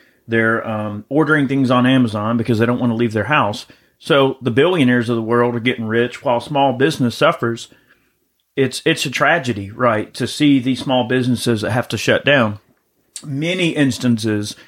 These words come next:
of small businesses all over the United States. Like, there were some, um, restaurants and bars in New York that have been open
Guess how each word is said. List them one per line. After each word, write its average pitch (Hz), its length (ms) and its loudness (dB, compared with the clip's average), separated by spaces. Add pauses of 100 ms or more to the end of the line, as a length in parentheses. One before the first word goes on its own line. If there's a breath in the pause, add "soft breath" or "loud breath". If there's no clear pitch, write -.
(200 soft breath)
of 120 120 -8
small 139 300 0
businesses 123 640 -2
all 139 280 0
over 147 200 2
the 131 80 2
United 127 380 4
States. 113 440 0 (460 soft breath)
Like, 135 300 2
there 139 200 4
were 160 120 0
some, 131 480 0
um, 113 500 0
restaurants 139 580 0
and 117 140 -2
bars 123 540 2
in 123 120 0
New 120 120 4
York 120 480 0 (360 soft breath)
that 135 120 -4
have 123 80 -6
been 135 240 0
open 180 460 0